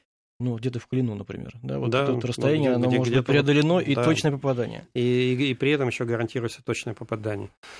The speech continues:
Speaker 2: Конечно, есть вопросы, в которых, э, наши вооружённые силы, ну,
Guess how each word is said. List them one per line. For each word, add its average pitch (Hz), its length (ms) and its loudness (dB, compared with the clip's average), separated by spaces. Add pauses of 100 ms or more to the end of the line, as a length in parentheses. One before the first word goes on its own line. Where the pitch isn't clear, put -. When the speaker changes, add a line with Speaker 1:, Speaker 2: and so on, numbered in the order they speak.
(160)
Speaker 2:
Конечно, 151 340 0
есть 156 240 2
вопросы, 135 380 0
в - 40 -18
которых, 127 480 0
э, 127 160 0
наши 127 260 0
вооружённые 120 420 0
силы, 120 340 -2
ну, 139 260 0